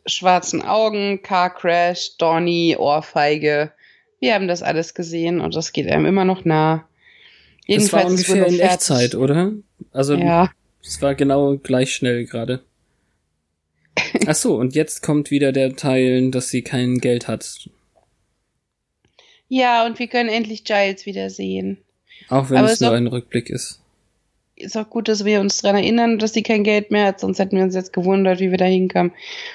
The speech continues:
Speaker 1: Ähm, ah ja, jetzt werden die anderen eingeweiht in die Rolle des Trios.
Speaker 2: Ah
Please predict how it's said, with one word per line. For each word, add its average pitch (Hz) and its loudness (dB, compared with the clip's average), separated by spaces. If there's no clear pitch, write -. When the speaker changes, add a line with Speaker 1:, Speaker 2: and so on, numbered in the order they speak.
Speaker 1:
Ähm, 214 2
ah 214 2
ja, 185 0
jetzt 196 -12
werden 202 -4
die 190 -4
anderen 196 0
eingeweiht 185 0
in 185 -4
die 185 -4
Rolle 175 0
des 175 -6
Trios. 170 -4
Speaker 2:
Ah 135 2